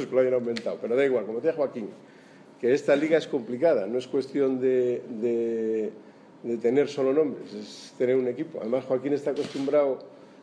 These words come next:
si una de las cosas le caracteriza a él, que con, con equipos o con, con jugadores no de primera fila ha hecho equipos que han estado siempre arriba. Entonces, yo creo que en eso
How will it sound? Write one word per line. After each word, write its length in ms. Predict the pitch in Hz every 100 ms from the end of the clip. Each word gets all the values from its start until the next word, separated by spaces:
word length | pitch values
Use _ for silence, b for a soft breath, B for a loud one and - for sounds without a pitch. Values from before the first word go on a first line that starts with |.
| -
si 140 | -
una 160 | 123 147
de 60 |
las 140 | 147 135
cosas 240 | 147 139
le 100 | 135
caracteriza 500 | 135 139 139 143 139
a 60 | 139
él, 160 | 156 151 -
que 420 | 120 117 110 113 117 - - - - - -
con, 440 | 123 117 117 113 117 -
con 140 | 110
equipos 540 | 113 110 151 151 143 139
o 140 | 131
con, 560 | 135 135 135 131 131 127 127 - - - -
con 140 | 123
jugadores 580 | 127 120 123 143 147 127
no 160 | 135 139
de 140 | 139
primera 380 | 135 135 135 131
fila 260 | 139 143 135
ha 40 |
hecho 200 | 131 127
equipos 680 | 113 117 101 117 110 101 - - - - B B B B B -
que 120 | -
han 100 | 120
estado 220 | 120 - 110
siempre 260 | 113 110
arriba. 220 | 95 82 78
Entonces, 760 | - 98 95 110 101 - - -
yo 80 | 101
creo 260 | 104 110 101
que 60 | 101
en 80 |
eso 680 | 127 127 123 117 110 107 95